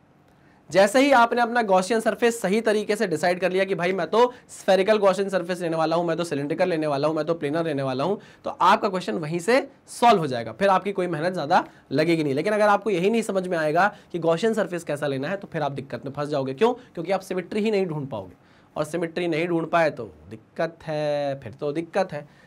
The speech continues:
ठीक है। If you are trying to find the field at a particular point, then that point must lie on the Gaussian surface। अगर आप किसी पॉइंट पर क्या कर रहे हो, फील्ड निकालना चाह रहे हो, तो वो फील्ड कहाँ होना चाहिए, Gaussian सरफेस पर होना चाहिए। अरे भाई नहीं समझ में आया क्या?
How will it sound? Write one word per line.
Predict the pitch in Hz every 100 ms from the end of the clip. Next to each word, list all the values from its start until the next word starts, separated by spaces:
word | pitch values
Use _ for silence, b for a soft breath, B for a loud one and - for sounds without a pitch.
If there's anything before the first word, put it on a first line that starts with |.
| -
ठीक | 202
है। | 196
If | 190 202
you |
are | 254
trying | - 214 254 262
to | 254
find | 220 233 240
the | 220
field | - 254 247 -
at | 170 185
a | 202
particular | 196 202 226 226 196
point, | 180 196
then | 190 208 B B B
that | 143 208 277 277
point | 240 220
must | 208 208
lie | 196 208
on | 185 185
the | 180
Gaussian | 156 147 160
surface। | 151 123 110 98 _
अगर | 156 196
आप | 214 220
किसी | 208 226
पॉइंट | 196 208 208
पर | 208
क्या | 202
कर | 196 180
रहे | 190
हो, | 220
फील्ड | 226 190 208
निकालना | 175 170 175 175
चाह | 151 151
रहे | 147
हो, | 147 202 233 B B
तो | 202
वो | 220
फील्ड | 220 220 233
कहाँ | 220 202
होना | 190 185
चाहिए, | 180 208 208
Gaussian | 143 139 196 247 240 B -
सरफेस | 247 240 220
पर | 185
होना | 151 135
चाहिए। | 127 117 120
अरे | 190 226
भाई | 165 170
नहीं | 185 196
समझ | 202 170
में | 147 139
आया | 151
क्या? | 170 208 196